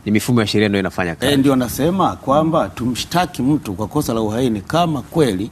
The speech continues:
Speaker 1: Mm.
Speaker 2: kuna mazingira ambayo yanapelekea kabisa kupindua serikali kinyume na katiba.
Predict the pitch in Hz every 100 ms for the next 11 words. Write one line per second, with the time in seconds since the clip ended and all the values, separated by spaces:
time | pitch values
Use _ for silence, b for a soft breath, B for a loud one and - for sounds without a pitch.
0 | 127 98 87 135 127 123 113 127 135 165
1 | 120 104 104 107 98 135 - - 110 117
2 | 101 120 117 151 127 131 110 104 117 117
3 | 131 117 104 98 90 113 90 165 165 202
4 | 117 90 87 85 82